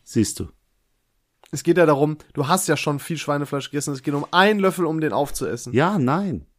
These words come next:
Speaker 1: Das ist Fakt.
Speaker 2: Hoffentlich gewinne ich im Lotto und kann das ausprobieren mit dir.
Speaker 1: Dann wirst du die These bestätigt, äh, sehen. Also, keine Ahnung. Aber wo wir, äh, ah, nee, nee, nee, nee, nee, nee, nee, nee. Das muss, das muss später kommen. Das muss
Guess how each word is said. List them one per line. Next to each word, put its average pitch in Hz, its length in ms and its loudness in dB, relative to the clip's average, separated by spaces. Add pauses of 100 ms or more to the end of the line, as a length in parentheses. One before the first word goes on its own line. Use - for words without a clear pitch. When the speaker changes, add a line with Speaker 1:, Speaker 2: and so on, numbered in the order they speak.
(240)
Speaker 1:
Das - 180 -12
ist - 180 -10
Fakt. - 400 -10 (360)
Speaker 2:
Hoffentlich 139 320 -2
gewinne 139 240 0
ich 131 60 -2
im 135 100 -2
Lotto 131 240 0
und 127 80 -4
kann 127 140 -4
das 123 120 0
ausprobieren 120 520 -4
mit 123 140 -6
dir. 127 180 0 (1400)
Speaker 1:
Dann 67 340 -6 (440)
wirst - 280 -4
du - 40 -10
die 85 160 -2
These 95 320 2
bestätigt, 95 600 0
äh, 87 320 -6
sehen. 80 300 -4 (180)
Also, 80 300 -8
keine 85 220 -2
Ahnung. 82 220 -6 (600)
Aber 185 240 6 (420)
wo 147 260 2
wir, 196 200 2 (640)
äh, 117 260 6
ah, - 80 -2
nee, 85 200 0 (100)
nee, 87 120 -4
nee, 95 140 -2
nee, 92 140 -2
nee, 92 140 -2
nee, 104 220 -2
nee, 104 140 -4
nee. 98 300 -4
Das - 260 6
muss, 156 340 0
das - 120 -8
muss 113 120 0
später 127 360 -2
kommen. - 260 -6 (120)
Das - 180 -8
muss - 160 -6